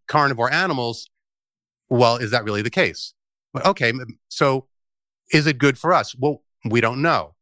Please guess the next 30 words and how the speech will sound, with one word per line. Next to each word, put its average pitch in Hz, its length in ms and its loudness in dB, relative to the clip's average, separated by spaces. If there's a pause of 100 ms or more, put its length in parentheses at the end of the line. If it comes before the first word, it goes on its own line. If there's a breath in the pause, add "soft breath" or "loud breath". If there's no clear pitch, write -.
(140)
long 104 260 0
term. 127 380 -2 (260 soft breath)
We 120 120 4
may 123 180 2
have 127 180 -2
issues, 120 600 -4 (600)
uh, 104 300 2
with 104 280 -4
what's 117 220 0
going 117 380 0
on, 110 440 0
um, 95 420 0 (300)
with 113 160 -2
some, 104 380 0 (400)
uh, 98 200 4
metabolites 127 760 -2
that 107 120 -4
are 104 60 -2
gonna 98 200 -4
be 92 140 -6
created. 139 720 0 (360)
Um, 98 260 2
if 113 140 -6
you 117 160 -2
overdo 139 400 2
your 123 220 0
capacity 113 600 -4
to - 0 -
digest 104 400 0
meat, 117 240 0